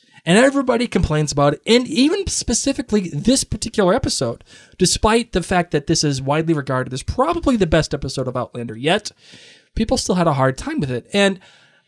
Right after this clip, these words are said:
I, listen, I told you early in season one, I'm in. I'm in on the V Os. I'm fine with them. If they're gonna do them, and clearly they are, I'm okay with that. But I figured out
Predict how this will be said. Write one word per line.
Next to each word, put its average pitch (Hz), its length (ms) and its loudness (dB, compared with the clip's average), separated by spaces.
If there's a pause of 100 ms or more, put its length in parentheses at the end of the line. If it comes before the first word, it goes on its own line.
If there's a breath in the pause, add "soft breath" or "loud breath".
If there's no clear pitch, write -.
(180 soft breath)
I, 349 200 -12
listen, 175 360 -2 (120)
I 180 120 0
told 240 280 0
you 208 200 0 (120)
early 185 280 2
in 175 80 2
season 151 360 0
one, 120 240 -4 (120)
I'm 175 180 4
in. 131 200 -2 (100)
I'm 175 140 2
in 220 100 4
on 202 200 4
the 180 80 4
V 175 240 4
Os. 156 320 4
I'm 151 100 0
fine 190 300 2
with 180 140 4
them. 170 200 4
If 156 140 0
they're 156 120 2
gonna 196 180 2
do 175 140 4
them, 165 180 2
and 135 80 -2
clearly 170 300 2
they 139 180 2
are, 123 280 0 (480 soft breath)
I'm 165 180 6
okay 139 220 2
with 113 140 -2
that. 101 220 -14 (1700 soft breath)
But 165 100 4
I 165 80 4
figured 269 340 -2
out 175 300 2